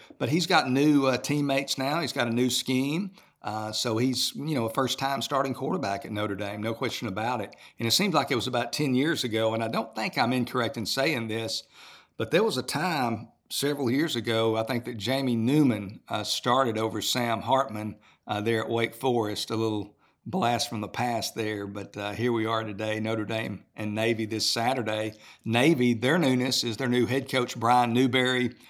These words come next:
uh, who served for, as defensive coordinator there for four years, uh, before, uh, Coach Ken,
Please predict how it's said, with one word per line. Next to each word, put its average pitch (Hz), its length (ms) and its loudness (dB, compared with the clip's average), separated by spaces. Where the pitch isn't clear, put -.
uh, 107 100 -2
who 117 160 4
served 120 480 2
for, 113 260 -2
as 101 200 -2
defensive 117 440 -2
coordinator 120 480 0
there 117 220 0
for 117 160 -10
four 120 300 0
years, 117 560 2
uh, 110 180 0
before, 110 500 0
uh, 107 200 0
Coach 123 320 -4
Ken, 117 440 -2